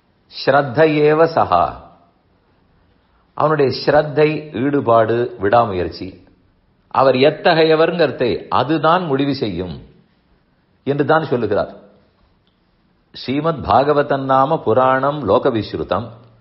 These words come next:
ஸ்ருணுயாத்து ஸ்ரத்தையா யுக்தா மம சந்தோஷ காரணம். பாகவத புராணத்தை யார் கேட்கிறானோ அவன் எனக்கு மிகுந்த திருப்தி அளிக்கிறான்னு கண்ணன் சொல்லுகிறார்.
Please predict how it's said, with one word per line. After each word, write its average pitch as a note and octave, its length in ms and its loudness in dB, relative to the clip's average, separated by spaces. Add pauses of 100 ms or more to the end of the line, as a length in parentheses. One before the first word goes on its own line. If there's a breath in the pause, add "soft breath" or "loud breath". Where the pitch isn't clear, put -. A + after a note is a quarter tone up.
(720)
ஸ்ருணுயாத்து E3+ 760 2 (100)
ஸ்ரத்தையா D3+ 760 4
யுக்தா A2 360 0 (260)
மம D3+ 240 0
சந்தோஷ C3+ 500 0
காரணம். D#2+ 500 -2 (1400)
பாகவத D#3+ 500 0
புராணத்தை C3+ 540 -2
யார் B2+ 280 2
கேட்கிறானோ G#2 640 -2 (260)
அவன் B2+ 240 0
எனக்கு A#2+ 280 -4
மிகுந்த F3 400 -2
திருப்தி D3 320 -6
அளிக்கிறான்னு B2 640 0
கண்ணன் B2 360 -2
சொல்லுகிறார். F#2+ 420 -2